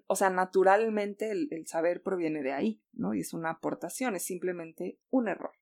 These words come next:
Entonces, ¿qué pasa con la geopolítica del poder? Pasa exactamente que el sujeto se des-,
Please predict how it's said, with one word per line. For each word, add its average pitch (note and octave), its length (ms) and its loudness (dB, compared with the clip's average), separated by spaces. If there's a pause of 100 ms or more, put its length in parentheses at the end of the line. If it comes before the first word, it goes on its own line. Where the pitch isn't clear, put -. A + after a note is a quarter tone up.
(180)
Entonces, A#3 300 8
¿qué E4 120 6
pasa D#4+ 300 4
con C#4+ 160 2
la A3 100 4
geopolítica F#3+ 680 0
del F3 160 0
poder? F3 420 -2 (140)
Pasa G3+ 480 0 (120)
exactamente F#3+ 880 0
que E3 440 0 (100)
el F3 180 4
sujeto A3 640 -2
se G3 220 -2
des-, D#3+ 420 0